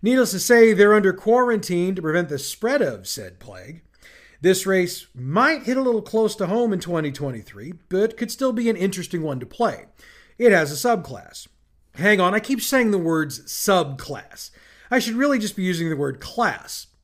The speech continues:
because that's what it is. So let's just roll along with that word. The class for the Andromeni are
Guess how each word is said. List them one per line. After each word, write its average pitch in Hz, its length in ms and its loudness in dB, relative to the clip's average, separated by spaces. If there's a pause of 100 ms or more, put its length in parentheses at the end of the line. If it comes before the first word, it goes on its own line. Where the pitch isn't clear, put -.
(500)
because 135 220 -6
that's 135 220 -4
what 139 160 -4
it 175 200 0
is. - 440 -4
So 180 160 -4
let's 180 240 2
just 160 160 -6
roll 160 180 0
along 147 300 -2
with 147 160 -4
that 117 200 -10
word. 180 400 -6 (600)
The 175 120 -2
class 269 520 0
for 240 120 -6
the 214 280 0
Andromeni 175 840 0
are 127 240 -12